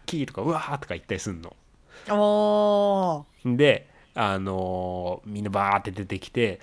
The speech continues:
Speaker 1: 最後の方に、あのー、アントマンがでっかくなって出てきて、
Speaker 2: はいはいはいはい。
Speaker 1: で、バーンってなって、こう、アントマンから始まりの引き絵で、アベンジャーズたちを全員映すじゃん。
Speaker 2: はいはいはいはい。
Speaker 1: それで、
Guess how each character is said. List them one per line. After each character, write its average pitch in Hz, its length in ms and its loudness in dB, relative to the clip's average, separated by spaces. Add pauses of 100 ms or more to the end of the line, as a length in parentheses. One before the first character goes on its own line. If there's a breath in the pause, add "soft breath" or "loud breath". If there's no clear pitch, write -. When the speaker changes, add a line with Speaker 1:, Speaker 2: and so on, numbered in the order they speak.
(140 loud breath)
Speaker 1:
最 107 300 0
後 107 140 -2
の 107 120 -2
方 117 240 0
に、 101 400 -2
あ 92 180 -4
の 87 420 -10 (200 soft breath)
ー、 110 80 -4
ア 104 40 4
ン 104 80 -4
ト - 120 -6
マ 87 120 -4
ン 87 40 -8
が 85 100 -6
で - 100 -6
っ - 20 -12
か - 160 -6
く - 80 -10
な 90 80 -8
っ 80 40 -14
て 90 100 -12
出 95 120 -8
て 90 120 -10
き - 100 -18
て、 98 320 -4 (340)
Speaker 2:
は 214 120 4
い 247 40 4
は 208 60 2
い - 20 2
は 202 160 4
い 175 40 -6
は 185 100 -2
い。 170 60 -8 (100)
Speaker 1:
で、 165 140 -6
バ 92 420 2
ー 90 60 -10
ン - 20 -14
っ - 20 -18
て 92 120 -10
な 90 140 -10
っ - 40 -12 (260)
て、 131 360 4 (120)
こ 101 680 0
う、 - 100 -20
ア 139 160 0
ン 143 140 0
ト 147 100 4
マ 131 160 4
ン 127 60 0
か 135 120 4
ら 127 80 6
始 127 280 2
ま 139 160 4
り 156 200 2
の 156 160 6
引 117 40 4 (160)
き 151 160 6
絵 139 80 8
で、 131 500 6
ア 147 100 4
ベ 143 140 6
ン 135 60 2
ジ 113 80 0
ャ - 20 0
ー 90 40 -4
ズ 95 100 -10
た 123 140 0
ち 117 100 -4
を 92 40 -4
全 117 180 0
員 104 60 -2
映 101 80 -6
す - 180 -4
じ 95 60 -8
ゃ - 40 -12
ん。 - 20 -20 (580)
Speaker 2:
は 190 140 -2
い 170 60 -2
は 170 140 -6
い 165 40 -8
は 147 120 -10
い - 20 -6
は 160 40 -8
い。 - 40 -8
Speaker 1:
そ - 120 -4
れ 107 140 0
で、 151 340 2